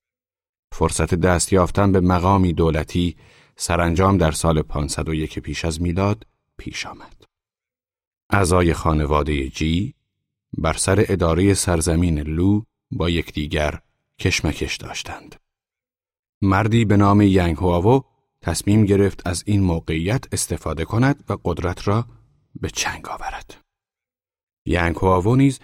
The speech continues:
مانند کنفوسیوس از طبقهٔ شی بود. وی نزدیک به چهار سال همچون حاکمی مستبد بر سرزمین لو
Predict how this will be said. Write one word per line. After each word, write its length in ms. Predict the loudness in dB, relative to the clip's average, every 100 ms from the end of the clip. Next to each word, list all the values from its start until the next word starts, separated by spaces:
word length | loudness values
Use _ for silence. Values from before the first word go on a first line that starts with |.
| _ -2
مانند 480 | 2 2 2 2 0
کنفوسیوس 800 | -2 -4 -4 -6 -2 -4 -4
از 160 | -6 -8
طبقهٔ 500 | -6 -6 -6 -6 -6
شی 300 | -6 -8 -10
بود. 360 | -14 _ _ _ _ _ _ _ _ _ _ -8
وی 220 | 2 4
نزدیک 420 | 6 4 2 -2 0
به 100 | -2
چهار 380 | -2 0 0
سال 300 | 0 2 2
همچون 400 | 2 -4 -4 -4
حاکمی 440 | -2 -4 -4 -2 -2
مستبد 540 | -4 -6 -6 -4 -4
بر 160 | -4 -8
سرزمین 640 | -4 -4 -4 -4 -4 -4
لو 440 | -8 -8 -4 -4